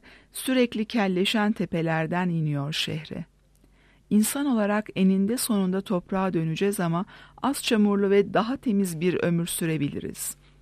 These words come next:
Komşunun halısı kilimi sokakta silkilirken, pantolonundaki zifosu temizlemeye çalışırken,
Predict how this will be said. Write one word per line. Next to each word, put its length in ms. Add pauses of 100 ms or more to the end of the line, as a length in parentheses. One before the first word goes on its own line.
(320)
Komşunun 540
halısı 420
kilimi 380
sokakta 540
silkilirken, 880 (360)
pantolonundaki 880
zifosu 540
temizlemeye 640
çalışırken, 800